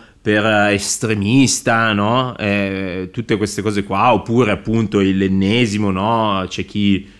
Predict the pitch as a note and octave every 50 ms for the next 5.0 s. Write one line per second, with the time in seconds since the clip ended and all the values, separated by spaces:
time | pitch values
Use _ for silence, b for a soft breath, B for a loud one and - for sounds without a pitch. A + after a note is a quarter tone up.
0 | B B B - F2+ E2 F#2+ G2+ G2+ G2+ - G2+ G2 F#2+ F#2 F#2 F#2 F2+ F2+ F2+
1 | F2+ F#2 F2+ F2 F#2 F2+ F2 F2 G#2 A#2 A2 A2 G2+ G2 F#2+ G2 G2+ A2 G#2+ G2
2 | G2+ G2 G2 F2+ F#2+ G2 G#2+ A#2 A#2 G#2+ G#2 G2+ G2+ F#2+ F#2+ F#2+ F#2+ G2 F#2+ -
3 | - F#2+ - - - F#2+ G#2+ B2 A#2 - - G2+ F#2+ - - G2+ - D3 E3 E3
4 | - - G#2+ G2+ - C#3 C#3 A2+ G#2+ C3 F#3+ G3+ G#2 - G2 G#2 C3 D3+ D3 B